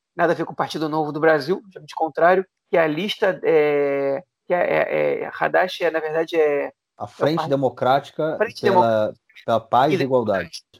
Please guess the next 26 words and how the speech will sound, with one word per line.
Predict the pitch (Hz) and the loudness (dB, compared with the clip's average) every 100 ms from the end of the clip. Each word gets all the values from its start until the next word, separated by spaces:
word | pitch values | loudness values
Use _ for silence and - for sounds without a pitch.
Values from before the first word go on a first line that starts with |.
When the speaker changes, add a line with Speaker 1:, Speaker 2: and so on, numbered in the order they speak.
| - | -2
Speaker 1:
É, | 156 | 0
pela | 156 151 | 2 2
Paz | 214 190 | 0 2
e | |
Igualdade, | 185 160 - - | 2 2 2 -2
exatamente, | - - 190 _ - _ _ | -2 -2 -4 _ -20 _ _
né? | 160 185 - _ - | -6 -6 -6 _ -10
É, | 156 147 147 143 139 139 135 | -4 0 0 0 0 -2 -4
de | 135 | -6
Shivion | - 165 139 151 190 190 | -4 -4 0 2 2 2
e | 175 151 | -2 -4
Shalom, | - 156 139 127 | -2 -2 -2 -6
né? | 139 170 180 _ _ | -6 -8 -8 _ _
É, | - 143 | -10 -4
Frente | - 240 - | -2 -2 0
pela, | 196 165 | 2 2
pela | - 156 | 0 -4
Igualdade, | 160 143 143 170 - 175 | 0 0 2 2 0 -10
não | |
sei | 170 | -8
se | 175 | -8
tem | 170 | -6
o | 156 | -2
Democrática | 151 143 147 143 147 | -2 0 -2 -2 -4
no | 139 | -10
nome, | 139 135 | -8 -10